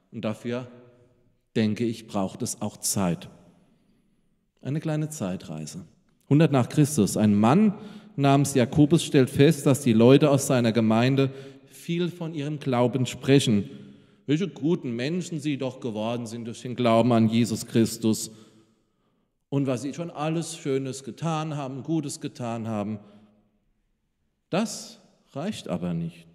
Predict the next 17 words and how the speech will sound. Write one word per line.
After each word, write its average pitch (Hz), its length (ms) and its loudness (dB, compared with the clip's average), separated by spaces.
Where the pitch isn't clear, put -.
Jakobus 147 720 2
bringt 156 400 4
zur 131 180 4
Sprache, 147 560 0
was 156 200 2
anscheinend 151 560 0
niemandem 127 840 2
seiner 107 340 -6
Glaubensgeschwister 101 1080 -8
auffällt. 87 680 -12
Seid 151 220 -4
eine 175 240 -4
Gemeinschaft. 170 920 -8
Betet 208 540 6
miteinander, 135 720 2
betet 156 380 -2
füreinander. 123 920 2